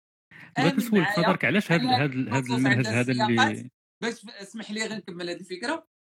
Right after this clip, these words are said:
Speaker 2: آمن
Speaker 1: أها.
Speaker 2: معايا أن هاد النصوص، شي نصوص عندها سياقات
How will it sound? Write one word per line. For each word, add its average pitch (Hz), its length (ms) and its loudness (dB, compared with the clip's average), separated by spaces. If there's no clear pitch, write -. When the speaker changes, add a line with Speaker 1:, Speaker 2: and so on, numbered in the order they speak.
Speaker 2:
آمن 285 260 4
Speaker 1:
أها. - 100 0
Speaker 2:
معايا 226 420 -4
أن 220 120 -8
هاد 226 160 -2
النصوص، 214 580 -10
شي 214 120 -10
نصوص 214 360 -10
عندها 175 220 -6
سياقات 196 600 -4